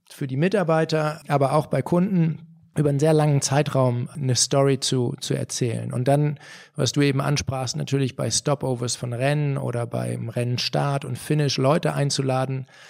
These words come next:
hat einfach die, ein Potenzial für eine besondere Emotionalität, weil man in der Regel als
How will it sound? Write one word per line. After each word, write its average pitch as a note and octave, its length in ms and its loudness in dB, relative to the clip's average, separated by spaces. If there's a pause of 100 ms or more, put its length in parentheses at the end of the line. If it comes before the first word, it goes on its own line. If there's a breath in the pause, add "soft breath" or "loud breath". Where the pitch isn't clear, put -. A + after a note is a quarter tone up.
(360 loud breath)
hat C#3+ 240 -2
einfach C#3+ 460 0
die, C3+ 280 -4
ein C3+ 120 -2
Potenzial C3 500 0
für - 80 -2
eine C3 80 0
besondere C3 420 0
Emotionalität, A#2+ 920 -2
weil A#2 120 0
man A2 120 -6
in A2+ 100 -4
der A2+ 140 -4
Regel B2 380 2 (340 loud breath)
als - 440 -2